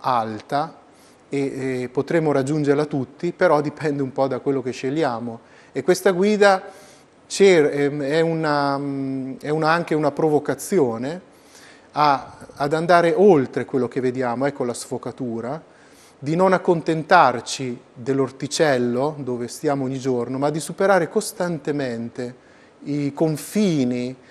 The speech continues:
del, di quello che sappiamo, i confini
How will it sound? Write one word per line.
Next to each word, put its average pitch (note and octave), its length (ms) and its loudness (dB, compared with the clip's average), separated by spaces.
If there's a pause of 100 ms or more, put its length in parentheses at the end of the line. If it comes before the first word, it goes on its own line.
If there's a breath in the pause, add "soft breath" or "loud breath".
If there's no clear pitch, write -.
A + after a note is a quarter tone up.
(200 loud breath)
del, B2+ 640 -2
di C3+ 80 -6
quello D3+ 240 2
che D3 100 -4
sappiamo, C#3 680 -2
i B2 60 -4
confini D3+ 920 -2